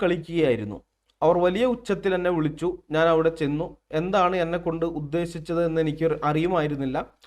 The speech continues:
അങ്ങനെ അവർ എൻ്റെ കൈ പിടിച്ച് വീടിൻ്റെ വാതിൽക്കൽ കൊണ്ടുപോയി നിർത്തി. ഞാൻ പേടിച്ച്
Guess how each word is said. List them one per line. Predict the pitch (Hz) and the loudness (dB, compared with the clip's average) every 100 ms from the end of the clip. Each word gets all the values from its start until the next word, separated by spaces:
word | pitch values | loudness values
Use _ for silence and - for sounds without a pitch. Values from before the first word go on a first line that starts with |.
| _ _ - | _ _ -6
അങ്ങനെ | 160 214 | -4 0
അവർ | 190 160 160 | 4 6 4
എൻ്റെ | 156 165 | 2 2
കൈ | 170 196 | 2 2
പിടിച്ച് | 202 160 147 - 151 - _ _ _ | 0 -4 -4 -4 -6 -8 _ _ _
വീടിൻ്റെ | 139 151 175 170 147 | -2 2 2 2 0
വാതിൽക്കൽ | 147 143 175 165 151 156 | 2 2 0 -4 -4 -4
കൊണ്ടുപോയി | 156 151 170 139 127 135 | -2 -2 -2 -2 -2 -2
നിർത്തി. | 175 165 175 98 _ _ _ _ _ _ - | -4 -6 -8 -12 _ _ _ _ _ _ 0
ഞാൻ | 165 175 165 - _ - | 4 4 2 -12 _ 0
പേടിച്ച് | 180 190 202 208 - | 4 6 4 0 -6